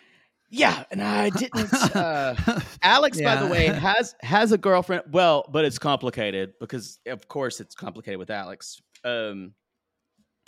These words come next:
Speaker 1: and now
Speaker 2: He's waiting for her to respond to the poem he wrote for her.
Speaker 1: <laughs>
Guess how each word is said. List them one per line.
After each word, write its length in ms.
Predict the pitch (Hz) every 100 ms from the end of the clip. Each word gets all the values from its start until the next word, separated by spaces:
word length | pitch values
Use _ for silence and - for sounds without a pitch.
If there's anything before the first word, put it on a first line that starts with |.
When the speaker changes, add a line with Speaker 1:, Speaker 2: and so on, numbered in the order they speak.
| - _ _ _ -
Speaker 1:
and 420 | 156 160 156 -
now 340 | 143 196 240 262
Speaker 2:
He's 40 |
waiting 240 | 143 135 120
for 140 | 139
her 160 | 123 127
to 100 | 120
respond 400 | 123 - 120 110
to 40 |
the 100 | 110
poem 340 | - 123 110 95
he 140 | 98
wrote 240 | 90 -
for 180 | - 104
her. 0 |
Speaker 1:
<laughs> 100 | -